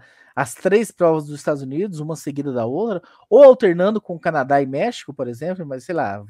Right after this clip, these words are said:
corre em, em Miami, vai pro Canadá, volta pra Las Vegas, vai pro México, volta pra Austin.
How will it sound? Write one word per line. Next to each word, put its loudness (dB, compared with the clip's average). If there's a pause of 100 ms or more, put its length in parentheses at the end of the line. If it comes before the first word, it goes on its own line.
corre 0
em, -10 (340)
em -8
Miami, 0
vai -2
pro -8
Canadá, 2
volta 0
pra -6
Las -2
Vegas, 0
vai 0
pro -12
México, -4
volta -2
pra -4
Austin. -6